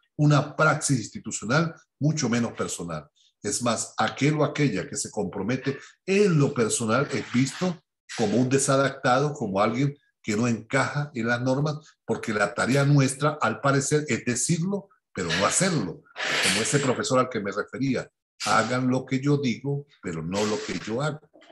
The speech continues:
Y para que el sur global, que es el planteamiento sustantivo de la epistemología del sur,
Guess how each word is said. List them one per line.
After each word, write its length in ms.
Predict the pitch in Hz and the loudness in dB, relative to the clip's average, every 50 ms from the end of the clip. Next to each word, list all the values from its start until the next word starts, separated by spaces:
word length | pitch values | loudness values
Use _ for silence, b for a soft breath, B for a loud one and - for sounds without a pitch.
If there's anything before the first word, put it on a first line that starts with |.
| - - - - - - - - - - - - - - _ _ _ _ _ _ _ _ - | -6 -4 -4 -4 -4 -8 -10 -12 -12 -14 -16 -20 -20 -20 _ _ _ _ _ _ _ _ 0
Y 100 | - 131 | 0 0
para 480 | - 143 127 117 117 117 117 135 - - | 2 4 4 4 4 2 0 -2 -10 -8
que 120 | - - 117 | -4 -2 -2
el 100 | 110 107 | -2 -2
sur 320 | - - 185 196 156 139 | -2 0 0 0 0 2
global, 540 | 147 160 165 151 135 123 98 87 78 - - | 2 2 4 4 4 4 2 2 -2 -6 -12
que 120 | _ - 85 | _ -18 -14
es 80 | - | -12
el 100 | 107 107 | -12 -10
planteamiento 800 | - - 98 - - 101 95 107 117 113 - - 104 95 - B B B _ _ _ - | -8 -10 -10 -6 -6 -4 -2 -2 -2 -2 -2 -4 -4 -4 -6 B B B _ _ _ -18
sustantivo 680 | 143 - - 110 - - 110 90 - - 135 135 131 | -14 -12 -10 -10 -6 -4 -4 -4 -2 0 2 2 4
de 80 | 117 101 | 4 2
la 60 | 87 | 0
epistemología 600 | - - 95 - - 87 92 92 90 85 104 117 113 | -2 -8 -10 -8 -8 -6 -6 -6 -4 -4 -2 -2 0
del 180 | 110 104 - | 0 -2 -4
sur, 240 | - - 101 82 | -4 -8 -8 -10